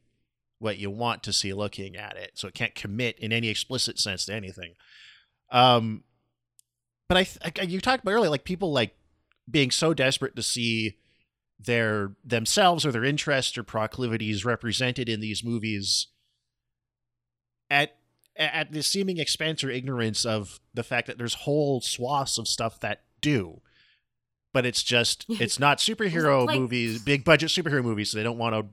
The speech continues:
Speaker 1: watch it, I guess. So they're sorta, like,
Speaker 2: Yeah, like,
Speaker 1: starved,
Speaker 2: if you guys
Speaker 1: but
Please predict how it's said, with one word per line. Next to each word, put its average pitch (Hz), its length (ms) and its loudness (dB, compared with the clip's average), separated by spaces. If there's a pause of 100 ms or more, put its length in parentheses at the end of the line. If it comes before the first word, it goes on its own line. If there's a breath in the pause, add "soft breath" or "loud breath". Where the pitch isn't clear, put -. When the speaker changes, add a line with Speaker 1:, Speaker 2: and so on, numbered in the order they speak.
Speaker 1:
watch 127 320 0
it, 117 100 -8
I 85 120 -10
guess. - 560 -8 (1400 soft breath)
So 135 180 2
they're 123 100 2
sorta, 135 280 2
like, 120 200 4
Speaker 2:
Yeah, 262 60 0
like, 185 200 6
Speaker 1:
starved, 135 380 4
Speaker 2:
if 101 160 -6
you 330 160 -4
guys 415 340 0
Speaker 1:
but 113 400 4